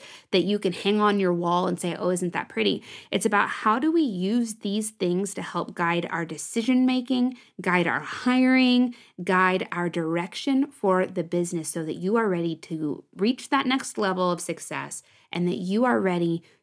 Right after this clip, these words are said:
to grow and to scale your business. So if that is you, make sure that you join the wait list. There is a very special discount only for you if you join the wait list.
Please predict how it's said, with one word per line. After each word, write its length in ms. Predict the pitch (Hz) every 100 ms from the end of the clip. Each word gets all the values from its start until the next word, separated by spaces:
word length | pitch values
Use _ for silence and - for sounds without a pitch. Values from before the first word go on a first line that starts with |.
| _
to 400 | - 180 170 160
grow 460 | 185 185 185 190 202 -
and 120 | 175
to 80 | 160
scale 380 | - - 165 147
your 140 | 175
business. 500 | 180 175 - - - -
So 340 | - 196 - - - -
if 240 | 185 185
that 200 | 202 226
is 240 | 311 269 233
you, 420 | 262 269 285 285 _ -
make 160 | 240
sure 180 | - 262
that 140 | 277 254
you 100 | 226
join 240 | 226 220
the 100 | 220
wait 280 | 185 185 190
list. 360 | 190 180 180 -
There 240 | 180 202
is 140 | 220 196
a 100 | 180
very 460 | 170 190 208 247
special 600 | 240 - - 180 180 202
discount 600 | 180 175 170 - 170 165 -
only 360 | 190 208 247
for 180 | 240 254
you 400 | 240 170 156 147 143 - -
if 180 | 175
you 440 | 180 185 220 247 254 185
join 420 | 185 175 175 180
the 180 | - 170
wait 220 | 165 160
list. 320 | 165 165 -